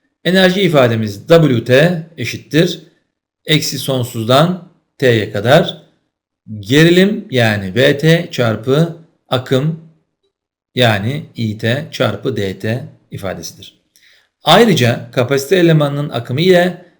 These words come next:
üzerindeki yük arasında aşağıdaki bağıntının geçerli olduğunu biliyor idik. Onu da hatırlayalım. Neydi o? I T eşittir D Q T bölü D T.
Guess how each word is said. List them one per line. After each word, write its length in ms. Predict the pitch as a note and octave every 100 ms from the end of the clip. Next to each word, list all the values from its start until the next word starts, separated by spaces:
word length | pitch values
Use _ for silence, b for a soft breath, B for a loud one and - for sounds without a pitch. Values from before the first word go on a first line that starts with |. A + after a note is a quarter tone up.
| _ -
üzerindeki 720 | B2+ C3 C3 C3+ C3 B2 B2
yük 400 | G#2+ F#2+ D3+ E3+ -
arasında 800 | A2 G#2+ - G2 G#2+ D#3+ F3+ - _ _ _ _ _
aşağıdaki 580 | C3+ B2 C#3 C3+ D3 C3+
bağıntının 600 | A#2 G#2+ F#2+ F#2+ F#2 F#2 -
geçerli 460 | C#3+ C3 G#2+ F#2+
olduğunu 760 | B2+ C3 G2+ F#2+ G2+ F3 G3 - _ _ _ C#3+
biliyor 300 | D3 B2+ G#2+
idik. 300 | - D#3+ D#3+
Onu 180 | C#3 A2+
da 80 |
hatırlayalım. 840 | G2 - F#2+ F#2 G#2+ E3+ A3+ - - _ -
Neydi 300 | D#3 B2 G2+
o? 440 | A2+ F#3 F#3+ - _ _
I 280 | D3+ D#3+ D3+
T 340 | C#3+ A2+ F#2+ -
eşittir 680 | B2+ - A2 - F3+ E3+ - _ _
D 460 | C3+ C#3+ B2+ A#2+ -
Q 320 | C3 A2+ G2+
T 320 | A#2+ G#2+ G#2+ -
bölü 440 | A2+ G#2+ C#3 D#3+ - - _ -
D 260 | A2 A#2
T. 240 | - E2+